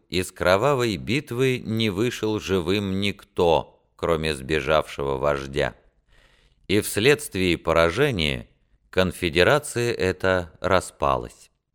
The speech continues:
Любители старины могут лишь строить догадки о том,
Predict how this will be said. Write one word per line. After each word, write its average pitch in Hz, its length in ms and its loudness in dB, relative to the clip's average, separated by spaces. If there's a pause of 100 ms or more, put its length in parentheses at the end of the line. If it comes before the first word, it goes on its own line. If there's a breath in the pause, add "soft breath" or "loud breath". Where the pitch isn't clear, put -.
(720)
Любители 147 640 0
старины 113 560 2
могут 123 340 -2
лишь 110 280 0
строить 113 520 -2
догадки 95 600 2
о 76 160 4
том, 104 420 0